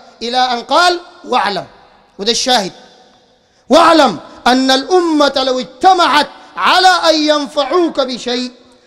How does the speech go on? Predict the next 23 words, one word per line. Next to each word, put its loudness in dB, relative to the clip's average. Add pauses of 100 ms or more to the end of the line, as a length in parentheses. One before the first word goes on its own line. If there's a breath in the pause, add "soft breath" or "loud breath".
(100)
لن -2
ينفعوك -2
إلا -4
بشيء -2
قد 0
كتبه -2
الله 0
تعالى 0 (420)
لك، -4 (380 soft breath)
ولو 2
اجتمعوا -2
على 0
أن 0
يضروك 0
بشيء -8 (300 soft breath)
لن 0
يضروك -6
إلا -6
بشيء -6 (260 soft breath)
قد 0 (100)
كتبه -2
الله -2
تعالى 2